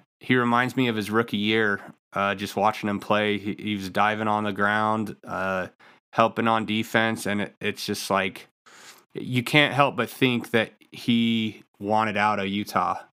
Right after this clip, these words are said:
the way that he played the last two years, 'cause it, it just, it just went downhill, it felt like, um, really quick, and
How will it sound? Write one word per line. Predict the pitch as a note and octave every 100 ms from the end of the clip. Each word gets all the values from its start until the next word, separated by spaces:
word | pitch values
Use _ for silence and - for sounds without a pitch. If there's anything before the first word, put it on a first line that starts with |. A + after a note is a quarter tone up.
| _
the | G#2+
way | G#2 G#2
that | G2+
he | G2
played | - G2 F#2+
the |
last | F#2 F#2 F#2 -
two | E2+
years, | F2+ F2 F2+ - _ - - - _ -
'cause | G#2+
it, | G#2 -
it |
just, | G2+ G#2+ - - - _ _ _ - - _ _ - - -
it | - G#2+
just | A2 -
went | A2+ F#2+
downhill, | G#2 G#2 G2+ G#2+ G#2
it | G2
felt | - F2
like, | F2+ F#2+ F#2+ - _ _ - _ _ -
um, | F#2+ F#2+ F#2+ -
really | A2 G2+ G#2
quick, | - G#2 G2+
and | F2+ F#2